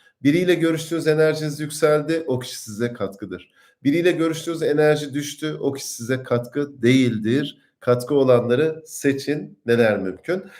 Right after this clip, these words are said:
Yayınımız kayıt oluyor canlar, merak etmeyin. Hemen Recep Özer Akademi YouTube kanalına abone olabilirsiniz, katılabilirsiniz. Katılımımız da aktif biliyorsunuz. Canlı yayınlar bölümüne yükleyeceğiz. Instagram'da da aboneliğimiz aktif, canlı yayından da aktif olabiliyorsunuz.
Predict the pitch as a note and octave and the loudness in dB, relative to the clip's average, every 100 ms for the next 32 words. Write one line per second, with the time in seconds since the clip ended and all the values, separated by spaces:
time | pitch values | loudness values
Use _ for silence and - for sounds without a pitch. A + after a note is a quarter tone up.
0 | - - E3 F#3 F#3+ F#3+ - E3 E3+ - | -14 2 4 6 2 -4 2 2 4 0
1 | D#3+ D3 C#3+ C3+ C3 C3 B2+ C#3 D3+ D3 | 0 2 2 2 2 0 2 2 2 0
2 | D#3 D3+ C#3+ E3 - _ _ - E3+ E3+ | -6 -4 -4 -4 -6 _ _ 0 4 4
3 | D#3+ D#3 D#3 D#3 D3 D3 D3 C#3+ B2 A#2 | 4 0 -4 -4 -2 -2 -2 -2 -2 -2
4 | D#3 D3+ - - C3+ D3 B2+ B2 - - | -2 -4 -6 -2 2 2 4 2 0 -8
5 | _ _ _ _ _ _ - B2 C3+ C#3 | _ _ _ _ _ _ 0 2 4 4
6 | C#3 C#3 C3+ D3+ - D3+ - - D3 D3 | 2 0 -2 -8 -8 -12 -12 -8 -6 -2
7 | C#3+ C3+ C3+ C#3+ - D3 D3+ - - _ | 0 0 -4 -6 -8 -10 -10 -14 -20 _
8 | _ _ C3 B2 C3+ B2+ A#2+ B2 A2+ - | _ _ -6 -2 -2 -2 0 0 0 -4
9 | G#2 - B2 C#3 C3+ C#3 D3+ D3+ - _ | -14 -8 -4 -2 -4 -6 -8 -10 -18 _
10 | _ _ C#3 C#3+ C#3 C#3 A#2+ A2+ G#2+ G#2+ | _ _ 2 4 4 0 2 0 0 -4
11 | G2+ F#2+ F2 D3 D3 C#3 C3+ D3+ - C3 | -4 -6 -4 -6 -4 -6 -4 -4 -6 -8
12 | - C#3 C3+ C3 B2+ B2+ A2+ A2+ A2 G2+ | 0 0 2 0 0 0 0 0 -4 -6
13 | G2+ F#2+ A#2+ B2 C#3+ C3+ C3 A#2+ A#2 A2+ | -8 -4 -4 -4 -8 -4 -2 0 0 -2
14 | G#2+ G#2 G#2 G2+ - - G#2+ A#2 C3 C#3+ | -2 -2 -2 -4 -10 -8 -4 -4 -2 -4
15 | - D3+ E3 - | -4 -6 -8 -10